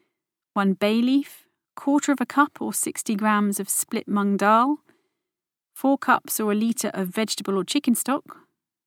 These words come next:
one tablespoon of nutritional yeast, half a teaspoon of freshly grated nutmeg, two tablespoons of black sesame seeds,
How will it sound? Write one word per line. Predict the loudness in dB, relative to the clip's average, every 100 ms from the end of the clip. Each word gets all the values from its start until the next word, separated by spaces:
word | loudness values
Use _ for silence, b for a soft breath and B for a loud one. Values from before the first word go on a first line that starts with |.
| _
one | 2 4 4
tablespoon | 2 -2 -2 -4 -2 -2
of | -2
nutritional | -2 -2 -4 -4 -2 -2
yeast, | 0 0 0 -6 -10 -18 _ _ _ _ _ _
half | 4 4 2
a |
teaspoon | -2 -2 -2 -2 -2
of | -2
freshly | -4 -8 -8
grated | -6 -6 -6 -4
nutmeg, | -2 0 -2 -2 -6 _ _ _ _
two | 4 4
tablespoons | 6 2 0 -4 -4 -2 -4 -6
of | -6
black | -6 -6 -6
sesame | -4 -2 0 0
seeds, | 0 0 0 -2